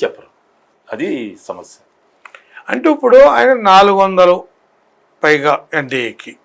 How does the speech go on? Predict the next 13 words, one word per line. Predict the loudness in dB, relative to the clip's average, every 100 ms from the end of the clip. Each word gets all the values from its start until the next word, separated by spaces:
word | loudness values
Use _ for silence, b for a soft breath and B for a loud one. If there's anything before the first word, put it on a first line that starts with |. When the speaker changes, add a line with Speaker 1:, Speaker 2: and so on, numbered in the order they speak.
| _ _ _ _ _ -18
Speaker 2:
బీజేపీకి | -14 -8 -6 -4 -4
మూడు | -6 -8
వందల | -8
డెబ్బై | -10 -10 -14 -16 _ _ _ _ _ _ _ _ _ _ _
ఆయన | -4
వస్తాయని | -2 -4 -4 -4 -4
చెప్పారు. | -8 -12 -14 -16 _ _ _ _ _ _ _ _ _
అది | -12 -10
వాస్తవం. | -10 -6 -2
Speaker 1:
ఎట్లా | 2 4
వస్తాయని | 2 2 -2 -2
ఎక్కడైనా | -2 -4 -6
చెప్పారా? | -6 -8 -8 -10